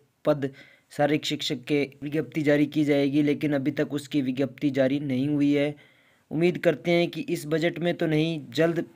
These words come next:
शारीरिक शिक्षा के पद बढ़ाकर विज्ञप्ति जारी कर दी जाए। उससे पहले मेरे पास काफ़ी कमेंट और मैसेज आ रहे हैं कि "सर, हम फिजिकल एजुकेशन की तैयारी कैसे करें, कौन सी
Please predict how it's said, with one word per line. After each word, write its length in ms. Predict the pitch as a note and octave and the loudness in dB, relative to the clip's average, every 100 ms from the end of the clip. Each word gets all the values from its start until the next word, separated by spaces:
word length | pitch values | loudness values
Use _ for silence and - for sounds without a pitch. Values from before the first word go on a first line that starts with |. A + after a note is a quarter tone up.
| _ | _
शारीरिक 320 | - D3+ D#3+ D3 | -2 0 0 -4
शिक्षा 340 | D3 - D#3+ | -6 -2 -2
के 120 | D3 | -2
पद 260 | D3+ E3 D#3 | -2 -2 0
बढ़ाकर 440 | C3+ C3 C3+ D3+ | 2 2 2 0
विज्ञप्ति 440 | C#3 C3+ C#3 - C#3+ | 0 0 -2 0 2
जारी 240 | C#3+ D3 | 4 2
कर 200 | - D3 | 0 0
दी 140 | C#3 | 0
जाए। 320 | C#3 C#3+ C#3+ D3 _ _ _ _ _ _ _ | 2 2 2 -4 _ _ _ _ _ _ _
उससे 260 | E3+ E3+ F#3+ | -6 0 0
पहले 380 | F#3+ D#3 D#3 F3 | 4 4 4 2
मेरे 240 | D#3+ E3 | 2 0
पास 260 | E3+ F3 E3 | 4 4 4
काफ़ी 320 | - D#3 E3+ | 2 4 2
कमेंट 500 | - D#3 D#3 E3 - - | -2 0 0 0 -4 -4
और 140 | D3+ D3 | -2 0
मैसेज 380 | D3+ D3+ D#3+ D3+ | 0 0 2 4
आ 80 | |
रहे 140 | D3+ D#3+ | 4 2
हैं 120 | D#3+ | -2
कि 140 | E3 | -4
"सर, 240 | E3 E3 D#3 | -2 2 2
हम 420 | D3 E3 D#3+ - | 0 -4 -6 -6
फिजिकल 340 | D3+ C#3+ D#3 E3 | -6 -4 -4 -2
एजुकेशन 500 | D3+ C#3+ D#3 D#3 D#3+ | -4 -4 -6 -6 -6
की 160 | C#3 | -4
तैयारी 320 | D3 D3 D3 D#3+ | -2 0 2 0
कैसे 360 | D#3+ D#3+ D#3+ | -2 -4 -4
करें, 300 | D3+ D#3 D#3+ D#3 | -4 -2 -2 -6
कौन 400 | _ _ - F3+ | _ _ -10 -2
सी 220 | F3 | 2